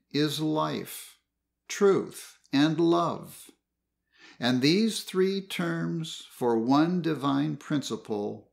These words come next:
are the three in one that can be understood, and that find no reflection in sinning,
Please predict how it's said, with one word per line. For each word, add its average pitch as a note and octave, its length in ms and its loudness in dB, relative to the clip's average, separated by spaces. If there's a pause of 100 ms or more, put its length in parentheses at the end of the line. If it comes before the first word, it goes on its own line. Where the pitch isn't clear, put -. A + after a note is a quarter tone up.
(520)
are B2 160 6
the A#2+ 160 2
three F3+ 580 2
in E3+ 260 0
one A2+ 680 -2
that B2 300 -6
can C3+ 320 2
be C3+ 180 -2
understood, C3 1080 -4 (1040)
and C3 220 4
that C3+ 220 4
find C3 480 2
no C3 320 2
reflection G3 1200 -2
in A#2+ 220 0
sinning, E3 760 -2